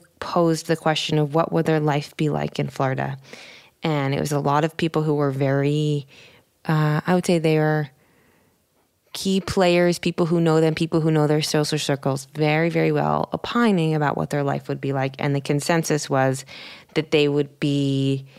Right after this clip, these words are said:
ostracized, that the world would never exist to them the way it did. And that story was an incredibly popular story. It was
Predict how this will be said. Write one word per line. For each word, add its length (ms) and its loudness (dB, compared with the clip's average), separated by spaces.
ostracized, 880 -4
that 140 0
the 100 0
world 300 0
would 180 -4
never 320 0
exist 460 -4
to 80 -4
them 340 -6
the 100 -2
way 180 0
it 120 -8
did. 320 -12
And 400 -2
that 300 -6
story 560 0
was 340 -4
an 120 -2
incredibly 1120 -2
popular 500 -2
story. 520 -2
It 80 -2
was 440 -6